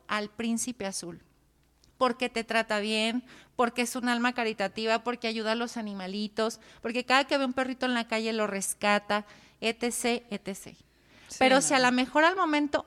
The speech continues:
Speaker 1: antes de salir de casa, te dice, "Oye, ¿sabes qué? Oye, ¿qué onda con la blusa? Oye, ¿qué onda con la falda? Oye, ¿sabes qué?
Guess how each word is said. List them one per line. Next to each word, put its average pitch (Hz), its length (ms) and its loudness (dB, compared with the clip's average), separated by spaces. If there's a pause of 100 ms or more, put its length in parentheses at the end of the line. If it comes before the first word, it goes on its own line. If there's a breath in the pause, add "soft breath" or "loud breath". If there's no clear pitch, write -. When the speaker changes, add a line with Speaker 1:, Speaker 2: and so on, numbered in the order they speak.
(100)
Speaker 1:
antes 277 320 6
de 311 100 2
salir 233 320 -2
de 226 140 -2
casa, 208 400 -4 (580 soft breath)
te 233 120 -4
dice, 226 280 -4
"Oye, 254 220 2
¿sabes 285 280 2
qué? - 160 -6
Oye, 262 240 0
¿qué 262 120 -2
onda 262 180 0
con 240 220 -4
la 214 80 -2
blusa? 214 420 -8 (400)
Oye, 233 240 -2
¿qué 240 80 -6
onda 233 160 -2
con 233 140 -4
la 208 80 -6
falda? 202 340 -8 (760 loud breath)
Oye, 254 420 2
¿sabes 277 300 -2
qué? 370 200 -8